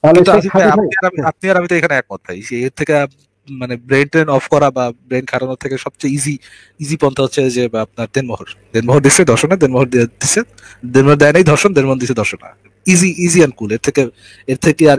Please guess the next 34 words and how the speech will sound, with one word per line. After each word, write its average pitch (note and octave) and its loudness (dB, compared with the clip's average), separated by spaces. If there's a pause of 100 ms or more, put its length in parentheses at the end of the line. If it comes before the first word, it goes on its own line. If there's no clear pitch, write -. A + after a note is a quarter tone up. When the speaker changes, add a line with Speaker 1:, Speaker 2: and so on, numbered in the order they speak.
Speaker 2:
ইজি D3 -4
কোনো C3+ 0
জিনিস B2+ -4
হতে C3+ -4
পারে G#2 -6
না। - -18 (1800)
Speaker 1:
<laughs> A#2 -8
হ্যাঁ, B2 -2 (360)
সেটা C3 -4
তো, C#3+ 4
সেটা C#3+ 0
অবশ্যই C3+ -2
সঠিক। C#3+ -6 (340)
Speaker 2:
আর B2+ 2
Speaker 1:
আচ্ছা, F3 4
Speaker 2:
আল্লাহর D3 4
Speaker 1:
শেখ D3 0
Speaker 2:
নিয়ম D3 2
কত C#3+ 0
কুদরতি C3+ 0
ভাই, A#2 -2
এটার C3+ 2
মধ্যে C3+ 0
কোনো C3 0
কমপ্লেক্সিটি B2 -2
নেই। - -20 (640)
Speaker 1:
হ্যাঁ, C3+ -4
সবার G3 4
ক্ষেত্রে F3 0
এক C3 -6 (180)
জিনিস C3 -6
কাজে A#2 -4
লাগা G#2+ -4
যাচ্ছে। G2 -12